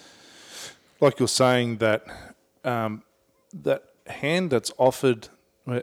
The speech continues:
and has been offered to me f-, through the hunting community in relation to,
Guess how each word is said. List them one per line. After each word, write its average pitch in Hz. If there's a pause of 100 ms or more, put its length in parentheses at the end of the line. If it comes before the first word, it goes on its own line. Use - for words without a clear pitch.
and 123
has 151
been 117
offered 120
to 113
me 110
f-, -
through 120
the 135
hunting 123
community 110
in 110
relation 104
to, 101